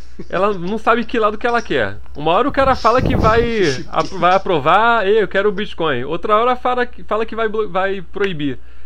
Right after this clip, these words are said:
Speaker 1: Sempre fica nessa, nessa brincadeira. Então, tipo assim, o pessoal realmente foi demais, assim. Eu, eu não acho que foi o gatilho, não, mas ajudou realmente a dar um dumpzinho no mercado, cara. No dia vinte e um e no dia vinte e dois, a, as liquidações lá na BitMEX, né,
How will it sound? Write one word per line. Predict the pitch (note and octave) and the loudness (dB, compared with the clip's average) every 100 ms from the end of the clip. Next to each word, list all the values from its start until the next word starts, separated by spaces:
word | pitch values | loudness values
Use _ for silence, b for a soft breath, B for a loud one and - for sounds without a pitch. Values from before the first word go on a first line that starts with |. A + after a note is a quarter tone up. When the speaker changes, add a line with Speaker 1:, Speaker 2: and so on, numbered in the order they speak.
| - | -6
Speaker 1:
Sempre | C#4 D#4+ C#4+ | -6 -6 -6
fica | D4 C#4 | -4 -4
nessa, | C4 C4 C4 B3+ A3+ F#3 E3+ | -4 -4 -4 -2 -2 -4 -4
nessa | G3+ G#3+ | -6 -6
brincadeira. | G#3 G#3+ A3+ F#3+ D#3 C3+ | -6 -4 -4 -2 -4 -4
Então, | C#3+ D4 | -6 -8
tipo | D4 - | -8 -6
assim, | F4 D#4 | -6 -4
o | F#3+ | -6
pessoal | G#3 - - - - b b | -6 -6 -8 -8 -8 b b
realmente | A#2+ G3 A#3+ A3 - | -2 -2 -2 -4 -6
foi | - A#3+ | -6 -6
demais, | A#3+ D#4 F#4+ D3 B2 | -6 -6 -2 -2 -2
assim. | B2+ - | -6 -6
Eu, | A#2 C#3+ | -6 -6
eu | - C#3+ | -6 -6
não | F#3+ | -6
acho | F3 | -6
que | - | -6
foi | F3 | -6
o | |
gatilho, | F#3+ F#3+ F#3 F3+ A3+ | -6 -6 -8 -8 -8
não, | C#3+ | -6
mas | B2+ B2+ | -4 -4
ajudou | C#3 D#3+ C3+ C#3+ | -4 -4 -4 -4
realmente | E3 F#3+ F3 - | -4 -4 -6 -6
a | G3+ F#3+ D#3 - b b - | -4 -4 -6 -8 b b -6
dar | C3+ | -4
um | D#3 | -4
dumpzinho | F3 F#3 G3 F#3+ | -6 -8 -8 -8
no | G3+ | -8
mercado, | D#4+ - B2+ A2 | -8 -8 -8 -8
cara. | - G2+ - b b b b b b - | -8 -8 -8 b b b b b b -8
No | A#2+ | -6
dia | A#2 | -4
vinte | C#3+ E3+ E3+ | -4 -4 -4
e | D3 | -4
um | |
e | F#3 | -2
no | |
dia | F#3 | -2
vinte | F3 F3+ E3 | -4 -4 -6
e | |
dois, | C3 F3 G#3 C3+ | -4 -4 -4 -4
a, | C#3 C3 A#2 - - - | -6 -4 -6 -6 -8 -6
as | A#2+ A#2 | -6 -6
liquidações | B2 C#3+ C#3 B2+ C3+ | -6 -6 -6 -6 -6
lá | C#3 | -4
na | C3 | -4
BitMEX, | B2+ C3 B2+ C#3+ F3+ B2+ | -4 -6 -6 -6 -6 -6
né, | A#2+ | -6